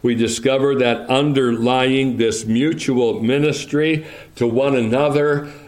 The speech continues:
is Christian love. First Corinthians eight one, "Now as touching things offered unto idols,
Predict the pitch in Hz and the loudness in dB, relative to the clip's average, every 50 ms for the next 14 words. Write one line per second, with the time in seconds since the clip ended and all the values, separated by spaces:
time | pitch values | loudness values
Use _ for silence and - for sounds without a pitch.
0 | - - 120 110 110 110 107 101 - - - - - - - - 127 123 120 - | -6 -2 0 0 2 0 0 -2 -6 -12 -16 -20 -20 -16 -6 -2 -2 -2 -2 -4
1 | - - - 117 110 104 101 98 95 - 113 101 101 113 123 143 175 185 165 156 | -8 -4 -2 0 0 0 -2 -4 -6 -8 -6 -2 0 0 2 2 0 0 -2 -4
2 | 156 147 - - - - - - - _ _ _ _ - - - - _ - - | -6 -10 -14 -18 -20 -20 -20 -20 -20 _ _ _ _ -20 -20 -20 -20 _ -20 -20
3 | - - - _ _ _ _ - _ _ - 98 87 - - 104 104 110 117 117 | -20 -20 -20 _ _ _ _ -20 _ _ -4 -4 -4 -2 -2 0 0 0 0 0
4 | 117 120 113 110 104 - - 123 117 117 113 117 113 101 113 120 139 156 160 135 | 0 0 0 0 -2 -2 -2 -2 0 0 -2 -2 -2 -2 0 0 0 0 0 0
5 | 120 110 107 107 107 101 - - - - 139 131 123 131 - 123 113 104 - 123 | 2 2 2 2 0 -2 -4 -6 -6 -4 -2 -2 -2 0 -2 -2 -2 -2 -2 -2
6 | 120 117 101 117 117 120 123 117 117 120 113 110 113 110 107 104 101 - - 120 | -2 -2 -2 -2 0 0 0 0 -2 -2 0 0 0 0 0 -2 -2 -2 -2 0
7 | 123 135 139 135 139 139 135 139 | 0 2 0 0 0 0 -2 -4